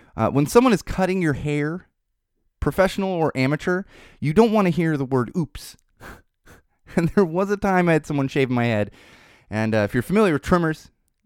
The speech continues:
even if you've never had one used on your head, and as I mentioned with the beard trimmer, you have these guards. You, you put a guard on, and that's how you get the certain length. Well, this person that was cutting my hair forgot to put the guard on,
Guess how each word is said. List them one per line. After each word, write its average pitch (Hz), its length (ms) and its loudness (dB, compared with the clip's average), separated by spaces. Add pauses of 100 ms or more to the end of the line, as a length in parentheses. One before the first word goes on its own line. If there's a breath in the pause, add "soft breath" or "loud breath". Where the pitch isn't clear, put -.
even 135 200 -2
if 135 100 -2
you've 117 160 -2
never 117 400 0 (140)
had 123 180 -4
one 113 140 2
used 117 260 0
on 101 220 0 (520)
your 113 200 0
head, 113 320 0
and 107 140 -2
as 110 100 0
I 113 60 4
mentioned 117 440 2
with 107 200 -2
the 98 80 -6
beard 151 220 2
trimmer, 123 220 0 (260 loud breath)
you 131 60 -4
have 127 60 -6
these 127 120 -2
guards. 110 720 0
You, 101 160 -4
you 104 140 -8
put 123 140 -4
a 110 40 -4
guard 139 240 8
on, 147 120 6
and 120 80 2
that's 120 120 -2
how 127 60 -4
you 110 80 -4
get 107 100 -8
the 98 60 -14
certain 104 260 -4
length. 101 220 -4
Well, 180 220 0
this 151 160 -6 (420)
person 127 240 -6
that 110 60 -2
was 87 80 -8
cutting - 220 0
my 95 120 -2
hair 147 160 0
forgot - 260 2
to - 60 -14
put 180 120 0
the 175 60 -6
guard 220 240 4
on, 123 220 4